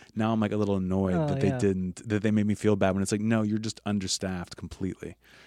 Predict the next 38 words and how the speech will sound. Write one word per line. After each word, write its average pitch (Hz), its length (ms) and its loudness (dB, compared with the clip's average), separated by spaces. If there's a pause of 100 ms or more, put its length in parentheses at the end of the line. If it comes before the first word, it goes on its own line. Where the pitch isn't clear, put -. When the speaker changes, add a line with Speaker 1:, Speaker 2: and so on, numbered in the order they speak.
(460)
Speaker 2:
And 139 160 6
I 147 80 4
thought 123 340 -4
that 113 160 0
if 113 300 -2
I 107 140 0
left 110 400 -2
before 104 320 0
a 95 60 2
year, 90 580 -6 (800)
that 110 160 -2
people 104 220 -4
would 95 100 -8
keep - 200 -10
asking 90 340 -6
me 87 80 -10
about - 300 -12
it, - 60 -20 (100)
that - 100 -10
I 95 60 -2
would 92 100 -2
be 98 100 -4
in 95 60 -2
interviews 90 420 -8
and 98 80 -4
they'd 95 60 -2
be 92 60 -2
like, 90 80 -4
"Why, 110 260 -4
why, 196 200 -2 (220)
why 147 200 2
did 208 180 -2
this, - 380 -2
you 156 80 -2
know, 151 80 0
end 139 180 -6
so - 160 -4
quickly?" 90 340 -6